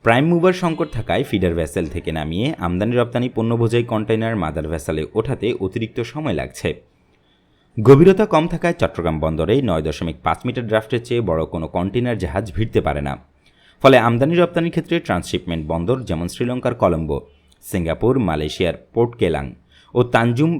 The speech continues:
পেলিপাস বন্দরের উপর বাংলাদেশের নির্ভরতা ঐতিহাসিক। চট্টগ্রাম বন্দর দিয়ে আমদানিকৃত পণ্যের প্রায় ষাট শতাংশ পরিবহন হয় সিঙ্গাপুর বন্দর ব্যবহার করে।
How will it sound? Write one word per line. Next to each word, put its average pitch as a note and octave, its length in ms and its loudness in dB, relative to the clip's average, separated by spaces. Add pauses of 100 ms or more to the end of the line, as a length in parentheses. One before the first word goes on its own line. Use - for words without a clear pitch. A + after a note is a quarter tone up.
পেলিপাস B2+ 540 2
বন্দরের E2+ 400 -2
উপর D#2+ 240 -2
বাংলাদেশের D#2 500 -4
নির্ভরতা A2 560 0 (240)
ঐতিহাসিক। G2 640 0 (1400)
চট্টগ্রাম F3 420 6
বন্দর F#3+ 300 4
দিয়ে F#3 200 2 (100)
আমদানিকৃত A2+ 560 2
পণ্যের C3 360 2
প্রায় G#2+ 240 0
ষাট - 300 -6
শতাংশ F2 380 -6
পরিবহন G2 400 -2
হয় A#2 220 -2
সিঙ্গাপুর F#2 500 -2
বন্দর G#2+ 300 2
ব্যবহার F#2 340 2
করে। D2 220 -4